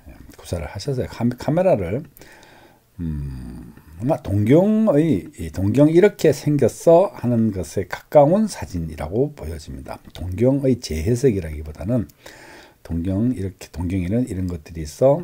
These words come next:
뭐 이런 느낌의 사진이라고 보여지는 것이 조금 안타깝다. 그럽니다. 김진건님, 사진들이 좋습니다. 뭐 이렇게 송가님, 멋집니다. 즐감했습니다. 어,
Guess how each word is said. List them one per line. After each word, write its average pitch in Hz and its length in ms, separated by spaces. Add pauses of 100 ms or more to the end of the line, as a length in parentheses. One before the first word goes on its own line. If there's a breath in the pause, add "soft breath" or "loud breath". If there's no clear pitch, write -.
(120)
뭐 - 100
이런 185 260
느낌의 139 480
사진이라고 82 680 (140)
보여지는 80 420
것이 76 220
조금 - 360
안타깝다. - 760 (760 loud breath)
그럽니다. 73 580
김진건님, 90 760
사진들이 107 640
좋습니다. 73 600
뭐 64 140
이렇게 - 180
송가님, 98 500
멋집니다. 95 460
즐감했습니다. 98 960 (920 loud breath)
어, 71 280